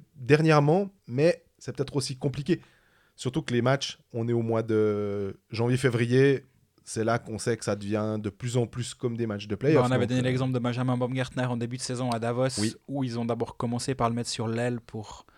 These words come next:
Speaker 2: l'acclimater, pour qu'il se fasse à la vitesse du jeu, puis une fois que t'es bon sur l'aile, ok, on te donne plus de res-, responsabilités, puis on te met à ta position. Je reviens sur Brunner,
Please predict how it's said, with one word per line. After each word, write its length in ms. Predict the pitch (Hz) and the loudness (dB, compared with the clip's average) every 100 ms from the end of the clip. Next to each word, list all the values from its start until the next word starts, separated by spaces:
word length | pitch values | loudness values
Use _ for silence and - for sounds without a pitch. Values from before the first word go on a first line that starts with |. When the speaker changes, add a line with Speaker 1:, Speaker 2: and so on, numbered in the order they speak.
| - - _ | -20 -20 _
Speaker 2:
l'acclimater, 840 | 117 120 123 135 131 131 131 131 131 | -6 -4 -4 -4 -2 -2 -2 -2 -2
pour 540 | 131 110 123 - - | -4 -10 -10 -12 -14
qu'il 340 | - 135 123 127 | -4 -2 0 -4
se 300 | - - - | -4 -4 0
fasse 220 | 151 147 | 2 2
à 60 | 135 | 0
la 120 | 120 | 0
vitesse 420 | 123 123 131 113 | -4 -2 -2 -4
du 140 | 110 | -8
jeu, 220 | 117 127 135 | -4 0 0
puis 120 | 127 | -2
une 60 | 117 | -8
fois 160 | 131 | -6
que 100 | 127 - _ _ | -8 -12 _ _
t'es 140 | - | -4
bon 260 | 120 127 131 | -2 0 0
sur 200 | 127 135 | 0 2
l'aile, 200 | 131 135 131 - - _ | 4 2 -2 -18 -20 _
ok, 180 | 123 - | -6 -2
on 80 | 123 | -2
te 60 | 120 | 0
donne 160 | 123 | -2
plus 180 | 123 131 | -4 -4
de 80 | 135 | -4
res-, 260 | 120 - | -4 -6
responsabilités, 640 | 110 127 - 131 127 123 131 | -8 -8 -4 -4 -2 -4 -4
puis 100 | 113 | -6
on 60 | |
te 100 | 104 | -6
met 80 | 117 | -6
à 40 | |
ta 120 | 117 117 | -4 -4
position. 480 | 123 123 131 127 - - - - | -4 -4 -6 -6 -8 -14 -20 0
Je 100 | 131 | 4
reviens 240 | 143 165 | 8 8
sur 180 | 190 190 | 6 4
Brunner, 380 | 156 156 165 185 | 2 4 4 4